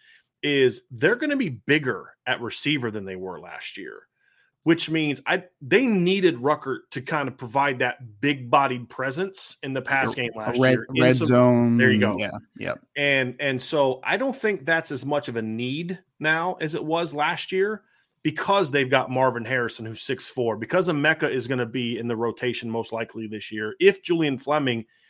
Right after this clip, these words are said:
Speaker 1: is able to get in the rotation, he's not tall, but he's a, you know, thick, strong kid. I think when you look at it, I don't think they need that tight end as much. And, you know, you just look at what those receivers did in the, I mean, we saw a glimpse of what this receiving core is gonna look like against Utah.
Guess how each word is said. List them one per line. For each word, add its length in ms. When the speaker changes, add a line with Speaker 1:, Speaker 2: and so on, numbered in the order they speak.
Speaker 1:
is 160
able 180
to 60
get 140
in 80
the 40
rotation, 480
he's 220
not 240
tall, 420
but 80
he's 120
a, 100
you 120
know, 180
thick, 180
strong 380
kid. 500
I 120
think 240
when 140
you 140
look 220
at 160
it, 80
I 100
don't 160
think 200
they 120
need 400
that 220
tight 280
end 180
as 120
much. 500
And, 440
you 120
know, 80
you 100
just 180
look 140
at 60
what 160
those 220
receivers 480
did 180
in 100
the, 140
I 40
mean, 140
we 120
saw 280
a 40
glimpse 420
of 100
what 160
this 200
receiving 380
core 180
is 80
gonna 140
look 220
like 200
against 260
Utah. 400